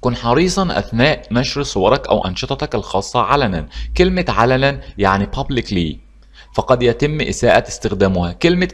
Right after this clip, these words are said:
إساءة استخدام يعني misused. misused يعني الناس ممكن تستخدم الحاجات دي بشكل سيء أو شكل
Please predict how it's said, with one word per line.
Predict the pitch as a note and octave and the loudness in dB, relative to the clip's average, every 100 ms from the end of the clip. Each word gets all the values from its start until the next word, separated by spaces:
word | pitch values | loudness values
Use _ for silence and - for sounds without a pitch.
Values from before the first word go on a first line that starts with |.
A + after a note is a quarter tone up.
| - | -4
إساءة | - D3+ C3 - | 2 2 2 -2
استخدام | - A#2 G2 G2 A#2+ C3 | -4 -4 0 2 2 0
يعني | G2+ F2 F#2 G#2+ | -2 -2 -2 -2
misused. | - B2+ G2 D#2 - - - - | -4 -4 -4 -6 -12 -20 -20 -4
misused | G#2 F#2 F2 A#2+ A2+ G#2 | -2 -2 0 0 2 0
يعني | G2 F2+ F#2 | 0 -2 -4
الناس | F#2 A2+ - | -2 -2 -4
ممكن | C#3+ C#3+ A#2+ | -8 -8 -8
تستخدم | A#2 - G2+ G2+ G2 F2 | -8 -6 -4 -4 -4 -8
الحاجات | - F2 F2 G2 | -8 -6 -2 -2
دي | F2+ F#2+ - - - | -2 -8 -8 -20 -12
بشكل | E2+ F#2+ - F2 - | -6 -4 -4 -6 -6
سيء | - A2 C#3 D#3+ - | -2 2 4 2 4
أو | G#2+ G2+ | 2 2
شكل | - F2+ F#2 F2+ | -2 -4 -2 -4